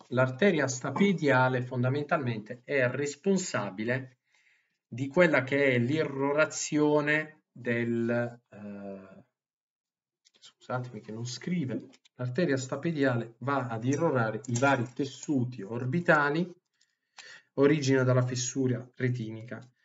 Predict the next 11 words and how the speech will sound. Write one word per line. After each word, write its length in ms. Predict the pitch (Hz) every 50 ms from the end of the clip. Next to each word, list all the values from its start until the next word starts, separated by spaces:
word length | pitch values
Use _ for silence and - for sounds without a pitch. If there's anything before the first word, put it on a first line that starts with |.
| _ _ _
Così 360 | - 147 135 - - 208 -
come 580 | - - 190 180 160 135 123 120 113 113 - -
noi 200 | 127 135 147 -
abbiamo 640 | - 127 123 123 123 123 117 113 107 104 101 101 101 - - _ _ _ _ _ _ _ _ _ _ -
l'arteria 560 | 120 120 120 123 - - 165 156 131 123 123
stapediale, 920 | - - 151 147 - 208 208 170 135 131 123 123 123 139 139 - - - -
abbiamo 520 | 165 165 147 131 135 135 131 131 147 139
anche 540 | 135 123 120 120 123 123 - 151 - - - _ _ _ _ _ _ _ _ - - _ _ _ _ _ -
il 200 | 170 190 180 -
plesso 460 | - 139 131 127 127 - - - 127
capillare. 800 | - 117 110 - 117 107 101 101 95 92 92 95 101 - -